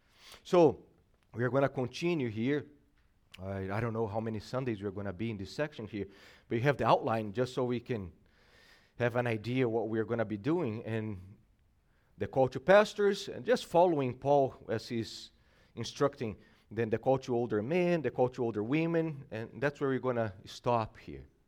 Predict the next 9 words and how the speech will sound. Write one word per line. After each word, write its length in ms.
today. 300
So, 320
we 80
saw 360
last 260
Lord's 320
Day 260
the 240
call 560